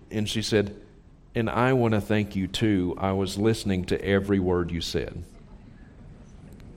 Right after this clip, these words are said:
For I am not ashamed of the gospel, for it is the power of God unto salvation, for everyone who believes, for the Jew first and also to the Greek."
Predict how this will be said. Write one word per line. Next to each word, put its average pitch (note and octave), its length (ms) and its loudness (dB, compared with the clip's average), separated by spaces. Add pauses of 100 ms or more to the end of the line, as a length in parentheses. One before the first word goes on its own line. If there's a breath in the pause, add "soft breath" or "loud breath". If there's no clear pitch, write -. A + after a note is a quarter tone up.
(1900 loud breath)
For A#2 160 6
I A#2+ 140 8
am A#2+ 80 6
not A#2+ 160 8
ashamed A2 380 2
of F#2 60 2
the F#2+ 60 0
gospel, F2+ 720 2 (1080 loud breath)
for G#2 240 2
it A#2 360 2
is G#2 340 2
the G2+ 100 0
power G2 420 0
of E2 140 -2
God E2+ 340 2
unto F2 180 -2
salvation, E2+ 760 -2 (440 soft breath)
for F#2+ 160 0
everyone A2+ 460 6
who A2+ 100 2
believes, F2 540 2
for G2 140 -4
the F2 80 -4
Jew G2 200 0
first F2+ 380 0
and E2 100 -4
also D#2+ 440 -4 (260)
to - 100 -14
the - 60 -12
Greek." - 380 -10